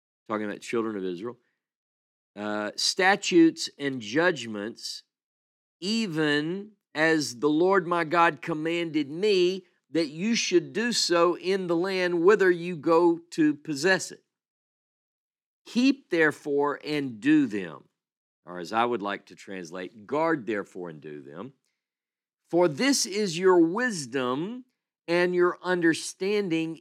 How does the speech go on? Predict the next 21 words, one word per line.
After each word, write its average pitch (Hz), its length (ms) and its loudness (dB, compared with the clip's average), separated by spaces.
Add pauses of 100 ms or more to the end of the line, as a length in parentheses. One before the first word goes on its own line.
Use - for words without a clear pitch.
in 185 300 -4
the 160 140 -2
sight 214 600 -2
of 156 240 -8
the 165 120 0
nations." 170 880 -4 (1300)
In 139 60 -2
other 180 100 2
words, 165 240 2
i-, 143 180 0
if 135 260 -6
you 262 440 -2
behave 147 1040 -2 (380)
like 139 260 0
the 151 140 0
other 165 240 0
nations, 151 800 -4 (920)
there's 127 200 0
no 170 180 0
problem. 156 500 0 (840)
Uh, 120 440 0